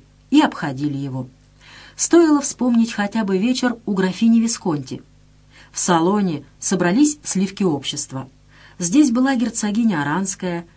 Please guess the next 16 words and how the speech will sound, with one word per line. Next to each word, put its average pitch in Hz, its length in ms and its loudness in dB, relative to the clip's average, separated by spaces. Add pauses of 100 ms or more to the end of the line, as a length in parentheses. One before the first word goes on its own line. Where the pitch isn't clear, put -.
граф 247 400 -2
Леонель 185 640 0
де 170 100 0
Бенневаль 156 680 -4 (220)
и 311 120 6
другие 190 460 4
знаменитости, 175 840 -4 (320)
дворяне 175 600 -2
и 185 120 -2
буржуа, 156 540 -2 (400)
знатоки 226 460 0
литературы, 277 800 0 (340)
меценаты 170 640 0
искусства. 127 600 -8 (300)
Пока 180 440 0
лакеи 170 640 -4